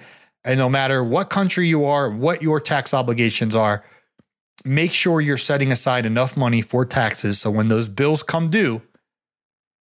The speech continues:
it's just, it's just as simple as going to the website, making the payment, going on with your day, and, and having margin in your finances, peace in your life.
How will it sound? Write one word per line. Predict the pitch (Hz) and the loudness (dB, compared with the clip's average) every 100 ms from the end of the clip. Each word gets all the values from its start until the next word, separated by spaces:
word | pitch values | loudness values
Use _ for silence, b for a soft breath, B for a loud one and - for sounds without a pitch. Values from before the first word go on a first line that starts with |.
| _ _ - | _ _ -10
it's | 95 - | -4 -2
just, | - 113 - 101 - | 0 -2 -2 -4 -4
it's | 107 - | -6 -2
just | 110 - | -2 -2
as | 107 | 0
simple | - 147 139 139 | 0 -2 0 0
as | 104 92 | 0 -2
going | 131 135 135 | -2 0 0
to | 151 | 0
the | 139 | 0
website, | 139 143 - 160 151 120 | 0 0 0 -2 -2 -2
making | 131 151 139 | 0 0 -2
the | |
payment, | - 160 175 180 - _ _ _ _ - | -2 0 2 0 -8 _ _ _ _ -6
going | 127 147 | -2 0
on | 156 160 | 0 2
with | 165 175 | 0 0
your | |
day, | 156 139 120 113 B B B _ | 0 2 0 -4 B B B _
and, | 127 120 | -2 0
and | 117 113 | 0 0
having | 131 131 123 113 120 | 0 0 0 -2 -2
margin | 127 139 139 143 | -2 0 0 0
in | 135 | 0
your | 127 | 0
finances, | 117 139 147 143 131 139 135 - | 0 0 0 0 0 0 -2 -4
peace | - - 156 151 | -4 0 0 0
in | |
your | 135 120 | 0 0
life. | 123 123 123 | 2 0 -4